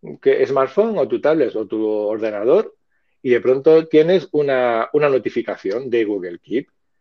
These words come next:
y te encuentras de pronto ahí una, aquello que escribiste en aquel momento para que hoy lo leyeras. Con lo cual, por ejemplo, nosotros voy a crear, a, por aquello del pensamiento crítico,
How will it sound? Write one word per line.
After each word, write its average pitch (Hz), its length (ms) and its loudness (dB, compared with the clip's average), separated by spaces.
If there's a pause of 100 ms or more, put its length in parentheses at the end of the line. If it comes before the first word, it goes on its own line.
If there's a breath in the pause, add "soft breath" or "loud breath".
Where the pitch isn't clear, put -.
(180)
y 123 100 -4
te - 100 -2
encuentras 123 360 0
de 110 100 0
pronto 143 320 2
ahí 190 200 4 (560)
una, 151 420 0
aquello 135 320 4
que 170 80 2
escribiste 170 720 2
en 117 100 -2
aquel 120 200 2
momento 160 500 0
para 117 280 -2
que 113 200 4
hoy 165 360 6
lo 123 120 0
leyeras. 127 540 0 (600 loud breath)
Con 113 200 -4
lo 101 120 -8
cual, 127 320 -2
por 117 180 0
ejemplo, 117 420 0
nosotros 165 640 2
voy 135 340 4
a 139 120 6
crear, 151 400 4 (600 loud breath)
a, 123 160 -2
por 127 200 4
aquello 185 300 4
del 185 140 2
pensamiento 170 600 0
crítico, 156 600 -4